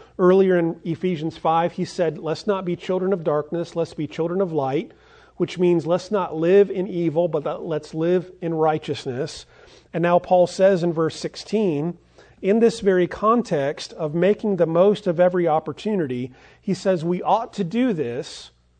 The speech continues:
We ought to strive to use our time wisely and to treat it as precious, more precious than money, more precious than gold, because we live in evil times. The days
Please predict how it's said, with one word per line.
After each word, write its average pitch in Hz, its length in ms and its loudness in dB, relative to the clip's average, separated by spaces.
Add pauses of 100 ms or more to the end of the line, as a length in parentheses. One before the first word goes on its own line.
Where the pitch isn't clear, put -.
(560)
We 185 160 4
ought 226 160 2
to 180 80 -4
strive 226 680 2
to 202 120 -4
use 185 280 -2
our 165 140 4
time 190 480 -2
wisely 170 580 2
and 151 120 -2
to 165 100 -8
treat 240 360 -4
it 233 220 0
as 170 300 -2
precious, 151 840 -2 (440)
more 202 240 4
precious 214 560 0
than 185 240 0
money, 175 380 0
more 160 200 -2
precious 196 540 -2
than 170 240 -2
gold, 139 420 2 (380)
because 165 640 0
we 165 160 -2
live 170 560 2
in 160 160 -8
evil 156 640 -4
times. 139 540 -14 (1600)
The 139 140 -10
days 143 640 -2